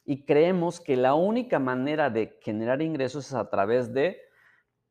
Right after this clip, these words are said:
sudor, sacrificios, esfuerzo, invertir nuestro tiempo y de nuestra presencia física. Y este es un programa, ese es un pro-, uno de los tantos programas. Entonces tenemos que identificar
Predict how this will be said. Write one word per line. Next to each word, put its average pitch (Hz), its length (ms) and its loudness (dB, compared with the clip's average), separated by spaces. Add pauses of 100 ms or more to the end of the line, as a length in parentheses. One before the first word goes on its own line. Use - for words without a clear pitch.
(320)
sudor, 139 720 2
sacrificios, 135 1160 -6
esfuerzo, 139 1000 -2 (560)
invertir 131 520 2
nuestro 127 380 -4
tiempo 160 760 -4
y 127 120 -6
de 113 120 -2
nuestra 107 400 -8
presencia 110 520 -8
física. - 440 -20 (840)
Y 160 160 6
este 208 160 2
es 196 80 -2
un 214 120 4
programa, 151 680 4 (540)
ese 156 180 0
es 170 100 -6
un 190 120 0
pro-, 156 180 0
uno 190 600 4
de 165 120 4
los 139 240 2
tantos 170 380 4
programas. 120 540 -2
Entonces 143 260 -6
tenemos 196 380 -2
que 202 60 -2
identificar 143 800 -4